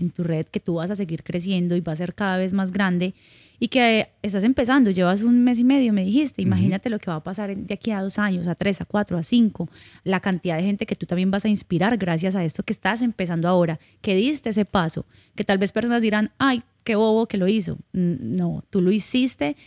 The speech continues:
Speaker 1: y te estás esforzando porque se ve que lo, que, que lo haces con mucha pasión y eso te va a traer a ti también muchos, muchos, muchos beneficios, mucho crecimiento y te felicito y te deseo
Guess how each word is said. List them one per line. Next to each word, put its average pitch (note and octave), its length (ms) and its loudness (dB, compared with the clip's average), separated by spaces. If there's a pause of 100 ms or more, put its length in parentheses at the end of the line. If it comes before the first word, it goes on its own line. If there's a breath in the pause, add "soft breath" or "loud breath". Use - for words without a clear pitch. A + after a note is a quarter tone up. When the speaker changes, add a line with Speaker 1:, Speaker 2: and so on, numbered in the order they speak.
(140)
Speaker 1:
y G3 180 2
te - 160 -4
estás F3 280 -2
esforzando A3 500 -2
porque G#3+ 220 -8
se F3 100 -4
ve D3+ 120 -2
que - 100 -6
lo, G#3 100 -2 (120)
que, - 160 -8
que - 160 -8
lo D3+ 160 -2
haces F#3+ 200 -4
con G3+ 140 -2
mucha F3 220 -4
pasión G3+ 440 -2 (320 soft breath)
y G#3 60 0
eso F#3 160 2
te G#3 80 -2
va F#3+ 100 2
a F3 60 0
traer F#3 260 0
a G3 60 0
ti G3+ 140 -4
también G3 320 -2
muchos, G3 340 -2
muchos, G3 260 -4
muchos G3+ 220 -2
beneficios, F#3 540 -6
mucho F#3+ 200 -4
crecimiento G3 800 -2 (340 soft breath)
y G3+ 140 -4
te F#3+ 140 -2
felicito G#3 580 -2
y A3+ 60 0
te F3+ 160 -4
deseo E3+ 500 -2